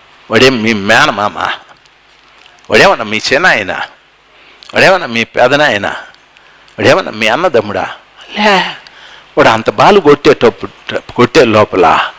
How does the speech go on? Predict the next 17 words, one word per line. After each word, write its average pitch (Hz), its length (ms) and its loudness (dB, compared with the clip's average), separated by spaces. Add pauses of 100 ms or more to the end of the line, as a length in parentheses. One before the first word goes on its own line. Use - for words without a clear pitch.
(340)
మనము 147 280 0 (1200)
అనేసి 143 600 0 (220)
చప్పట్లు 175 500 0
కొట్టి 113 440 0 (220)
కూర్చున్నోడు 139 480 2
లేచి 139 480 2 (260)
బ్యా 131 180 4
బ్యా 123 240 2
బ్యా 113 200 2
అని - 320 -2
చుట్టూ 170 220 2
ఉండేవాళ్ళు 131 560 4
చూస్తున్నాడు, 113 420 0
"ఏమొచ్చింది 127 600 4
వీడికి 107 220 0
రోగం?" 117 360 4
అని. 202 520 -2